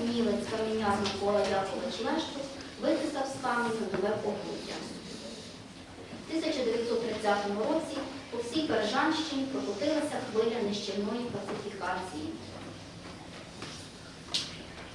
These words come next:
Е, та вже, е, у тисяча дев'ятсот сорок першому році його відновили власними силами молодь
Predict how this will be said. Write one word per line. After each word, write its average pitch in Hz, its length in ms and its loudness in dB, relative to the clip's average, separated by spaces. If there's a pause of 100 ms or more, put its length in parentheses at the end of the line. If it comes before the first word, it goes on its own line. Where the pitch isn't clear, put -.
(260)
Е, 208 120 2 (100)
та 277 100 2
вже, 320 200 4
е, 240 640 4
у - 100 4
тисяча 294 340 4
дев'ятсот 226 440 4
сорок 220 260 6
першому 285 420 4 (120)
році 269 260 4 (1040)
його 269 220 4
відновили 233 500 6 (100)
власними 214 460 4 (160)
силами 294 380 8 (480)
молодь - 280 6